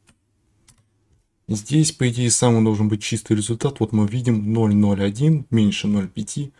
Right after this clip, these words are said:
Соответственно, тут тоже зависимость очевидная. На визуальном уровне у нас средняя ноль целых двадцать четыре, а средняя в аудиальном ноль целых тридцать два.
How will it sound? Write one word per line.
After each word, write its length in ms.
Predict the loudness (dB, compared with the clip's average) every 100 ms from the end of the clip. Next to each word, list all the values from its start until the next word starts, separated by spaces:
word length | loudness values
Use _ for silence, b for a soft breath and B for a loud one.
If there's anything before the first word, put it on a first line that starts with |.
| b -8
Соответственно, 400 | -6 -4 -4 -6
тут 140 | -8
тоже 260 | -4 -2 -2
зависимость 640 | -2 -2 -2 -2 -2 -10 _
очевидная. 600 | -10 -6 -4 -4 -4 -10 b b b b b -2
На 100 | 0
визуальном 720 | 2 2 2 2 0 -4 -8 -14 _ _ _ -2
уровне 380 | 0 0 -2
у 60 | -4
нас 220 | -6 -8
средняя 540 | -4 -2 -2 -4 -10 -14 _ _ _ _ _ _ _ _ _ _ _ _ _ _ _
ноль 180 | -2 -2
целых 360 | 0 2 2 0
двадцать 360 | -4 -6 -6
четыре, 500 | -8 0 2 2 -2 -8
а 340 | -6 -4 -4 -10 _ _ _ _ _ -14
средняя 640 | -6 -2 -2 -2 -6 -8
в 300 | -12 -8 -8 -8 -14 _ _ _ _ _ _ _ _ _ _ _ _ _ _ _ _ _
аудиальном 760 | -4 -2 0 0 0 -2 -2 0
ноль 140 | -2
целых 380 | -2 -2 -2 -4
тридцать 340 | -8 -8 -10
два. 200 | -10 -12